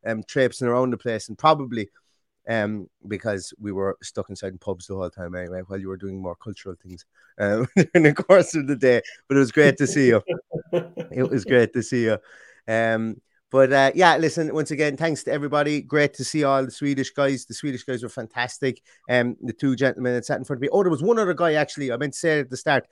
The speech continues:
I didn't get your name, but I want to say, really, at, at halftime, you came up, you sat down, you were having, you had a chat with me. You had a grey beard, you had a hat on. I think your hat might have been, might have been on backwards. Thanks a million.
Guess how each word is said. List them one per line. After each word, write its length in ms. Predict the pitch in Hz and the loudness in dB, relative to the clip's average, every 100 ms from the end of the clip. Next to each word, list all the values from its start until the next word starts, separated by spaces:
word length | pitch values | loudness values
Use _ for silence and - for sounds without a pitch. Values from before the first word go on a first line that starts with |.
| _ - | _ -6
I 60 | |
didn't 160 | 147 175 | -4 -2
get 160 | 170 | -2
your 80 | 170 | -2
name, 300 | 160 156 120 - _ _ _ | 0 0 -2 -6 _ _ _
but 120 | 139 147 | 2 4
I 40 | |
want 180 | 156 160 | 4 4
to 60 | 139 | 0
say, 160 | 170 | -2
really, 380 | 151 160 156 131 _ _ - | -2 0 -2 -4 _ _ 4
at, 160 | 147 | 4
at 120 | 147 | 6
halftime, 440 | 156 165 151 180 165 | 4 2 2 0 0
you 80 | 131 | 0
came 140 | 156 | -2
up, 100 | 143 | -2
you 60 | 135 | -2
sat 240 | 135 123 | -4 -2
down, 240 | 147 139 | -2 -2
you 80 | 131 | -2
were 60 | 120 | -4
having, 260 | 127 123 | -4 -4
you 80 | 127 | -2
had 80 | 127 | -2
a 60 | 120 | -2
chat 260 | 151 143 | -2 -2
with 80 | 131 | -2
me. 140 | 131 131 | -6 -6
You 60 | |
had 80 | 120 | -6
a 20 | |
grey 260 | 107 156 160 | -2 0 0
beard, 380 | 151 147 143 120 | 0 0 -2 -2
you 60 | |
had 60 | 117 | -4
a 40 | |
hat 240 | 127 131 135 | -2 -2 -2
on. 200 | 131 123 | -4 -6
I 260 | _ _ - | _ _ -10
think 140 | 135 | -6
your 80 | 131 | -2
hat 160 | 139 143 | -2 -2
might 160 | 131 | -4
have 60 | 120 | -4
been, 100 | 123 | -6
might 120 | 127 120 | -6 -6
have 80 | |
been 80 | 120 | -4
on 140 | 120 120 | -4 -2
backwards. 420 | 131 - 113 - | -4 -4 -10 -8
Thanks 280 | 131 123 143 | -10 -10 -8
a 20 | |
million. 300 | 131 120 | -8 -8